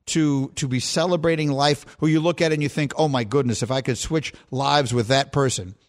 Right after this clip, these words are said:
and they do not seem happy to you? That's not disingenuous. It's not a sign of weakness. Happiness is not easy for everybody.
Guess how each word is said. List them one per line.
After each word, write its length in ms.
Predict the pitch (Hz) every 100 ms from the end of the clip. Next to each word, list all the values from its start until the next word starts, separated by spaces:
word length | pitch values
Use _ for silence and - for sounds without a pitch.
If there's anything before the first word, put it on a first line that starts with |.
| _
and 160 | 131 135
they 140 | 151
do 160 | 156 156
not 240 | 156 160
seem 220 | - 160 139
happy 320 | 131 117 110
to 120 | 104
you? 220 | 92 87 _ _ _ _ _ _ _
That's 160 | - 139
not 140 | 202
disingenuous. 1000 | 190 202 233 180 139 120 123 170 - - - _ _ _ -
It's 160 | 113
not 160 | 160 165
a 60 |
sign 260 | 151 165 165
of 140 | 139
weakness. 540 | 117 117 123 175 - - _ _ -
Happiness 440 | 143 160 185 180
is 120 | 151
not 220 | 135 170 160
easy 300 | 190 170 139
for 200 | 120 107
everybody. 520 | 98 92 92 90